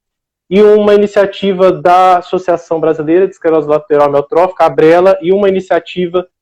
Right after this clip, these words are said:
da, da Procura da Ela, que é uma outra associação também,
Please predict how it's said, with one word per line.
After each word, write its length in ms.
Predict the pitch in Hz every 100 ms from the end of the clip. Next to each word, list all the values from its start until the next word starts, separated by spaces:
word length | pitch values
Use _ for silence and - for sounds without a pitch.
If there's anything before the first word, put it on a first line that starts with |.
| _ _ _ _
da, 540 | 127 170 165 156 143
da 400 | 139 147 139 135
Procura 500 | 123 165 170 226 233
da 140 | 165 165
Ela, 260 | 165 196
que 100 | 185
é 40 | 151
uma 140 | 156
outra 260 | 160 170 165
associação 600 | - 160 151 147 156 147
também, 440 | 151 147 190 214